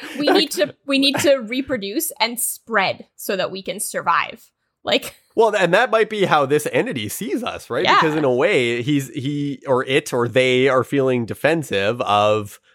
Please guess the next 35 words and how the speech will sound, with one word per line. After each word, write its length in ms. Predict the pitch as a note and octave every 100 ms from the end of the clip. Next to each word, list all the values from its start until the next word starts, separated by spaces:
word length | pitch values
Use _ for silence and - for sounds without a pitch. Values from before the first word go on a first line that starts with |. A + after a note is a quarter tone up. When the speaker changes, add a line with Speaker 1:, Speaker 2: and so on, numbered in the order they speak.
| -
Speaker 2:
of 180 | A#2+ A#2
this 160 | C3+
planet. 460 | - - F3 F3 G2
They 120 | A#2+
say, 240 | A#2 D3+ A#2
"Do 160 | A#2
not 280 | A2+ B2 B2
interfere 500 | C3+ A#2 B2 A#2+ A2
with 160 | A2 G#2+
my 140 | G2+
children 420 | - G#2 G#2 G2+
below," 380 | F#2 G2 E2 D#2+
then 300 | - A2 A2
connects 380 | G#2+ A2+ F#2+ -
with 160 | G2+ E2+
Data 520 | G#2 G2 F#2 F2+ F#2 _ _ _ -
and 180 | G#2
then 240 | G#2 G#2 G2 _ -
leads 320 | C3+ C#3 -
to 100 | -
whatever 380 | A#2+ A2+ G#2+ G#2
end. 120 | E2+
Speaker 1:
Yeah. 100 | A#3+
Speaker 2:
We're 60 | F#3
not 160 | A#2
sure 220 | - G#2 G2
at 80 |
this 140 | - G3+
Speaker 1:
Yeah. 220 | F#3+ E3+
Speaker 2:
point. 120 | -
So 220 | - F#2+ -
back 180 | F#3+ F#3+
on 120 | F#3+
the 40 | D#3+
planet, 520 | - E3 D#3 D3+ -